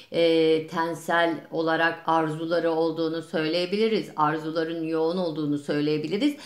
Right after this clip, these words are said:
Ama burada arzular biraz daha aşağıdan şövalye olarak geliyor. Duygularsa kral olarak geliyor arkadaşlar.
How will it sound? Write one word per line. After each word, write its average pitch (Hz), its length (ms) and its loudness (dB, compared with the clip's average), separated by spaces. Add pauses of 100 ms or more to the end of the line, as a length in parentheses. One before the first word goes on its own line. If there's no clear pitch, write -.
(300)
Ama 185 280 0
burada 185 500 2 (280)
arzular 165 640 4
biraz 170 360 4
daha 165 260 4
aşağıdan 160 800 2 (140)
şövalye 156 520 2
olarak 214 420 0
geliyor. 214 360 2 (400)
Duygularsa 156 920 0 (180)
kral 139 300 -2
olarak 127 500 -4
geliyor - 280 -8
arkadaşlar. - 640 -14